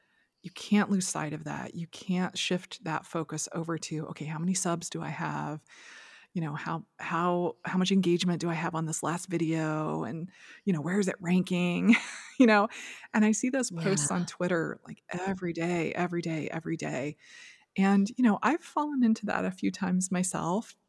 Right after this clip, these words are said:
Speaker 1: Um, you know, I have to say, like, when I hit ten thousand subscribers on YouTube, that felt like a big deal to me, and I wanted to <laughs> celebrate it,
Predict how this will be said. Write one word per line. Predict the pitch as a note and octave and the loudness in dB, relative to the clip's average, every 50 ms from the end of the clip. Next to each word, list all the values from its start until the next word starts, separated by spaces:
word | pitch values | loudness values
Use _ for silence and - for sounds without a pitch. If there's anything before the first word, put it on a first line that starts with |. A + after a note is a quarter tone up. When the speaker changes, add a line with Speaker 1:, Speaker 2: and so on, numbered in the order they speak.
| - - | -8 -6
Speaker 1:
Um, | F3+ F3 F3 F3 F3 F#3+ - _ _ _ _ | -4 -4 -2 -4 -4 -6 -8 _ _ _ _
you | - A3+ | 0 2
know, | F#3+ F3 | 2 4
I | |
have | F3+ F#3+ G3 | 2 2 2
to | - A3+ | 0 0
say, | - - G#3 G#3 G#3 | 0 2 4 4 4
like, | G3+ G3+ F#3+ F#3+ _ _ | 4 2 0 -4 _ _
when | - F#3+ F#3 F3+ | -6 -4 -2 0
I | F3+ G3 | 0 0
hit | F#3+ G#3 A#3 - _ - | -2 -2 -4 -6 _ -12
ten | - - F3+ F#3+ | -6 -4 -2 -2
thousand | F#3 D#3+ E3+ E3 - F3+ | -2 -2 -4 -4 -4 -6
subscribers | F#3 - F3+ - - - E3 E3+ - F#3 F#3 | -6 -6 -8 -8 -6 -4 -4 -2 -2 -2 -2
on | F3+ F3 F3+ | 0 0 0
YouTube, | F3+ F#3+ F#3 - - A3+ A#3 A#3 A#3 - _ - - _ _ - | 0 0 0 -2 0 0 2 0 0 -2 _ -20 -20 _ _ -2
that | D4+ C#4 | -2 0
felt | - - D#4 D#4+ | 0 0 0 0
like | D4 - | 2 2
a | C#4+ | 2
big | A3+ A3 A3 G3 F#3+ | 4 4 2 2 4
deal | F#3+ F#3+ F#3 | 4 4 6
to | F3+ F#3 | 4 2
me, | F3 E3+ E3 | 2 0 -2
and | D#3+ E3 | -2 -2
I | F3 | -2
wanted | - F#3 F3+ F3+ F3 | 0 0 0 0 0
to | F3+ | 2
<laughs> | - - | 2 2
celebrate | - - - - D#4 - - - - C4 - - - | 0 0 2 2 2 2 4 6 8 8 8 6 4
it, | A3+ G#3 F#3 - - - | 2 2 2 0 -4 -6